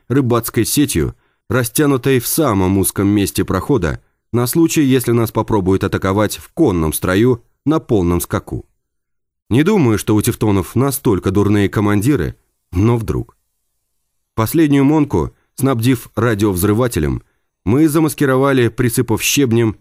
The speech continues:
за поворотом тропы, в месте, недоступном для нашего огня.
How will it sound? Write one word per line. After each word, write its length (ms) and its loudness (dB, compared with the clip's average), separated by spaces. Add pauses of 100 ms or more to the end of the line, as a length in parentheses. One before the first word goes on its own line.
(140)
за 180 0
поворотом 560 0
тропы, 480 -4 (340)
в 120 0
месте, 420 0
недоступном 800 0
для 180 0
нашего 380 0
огня. 340 -4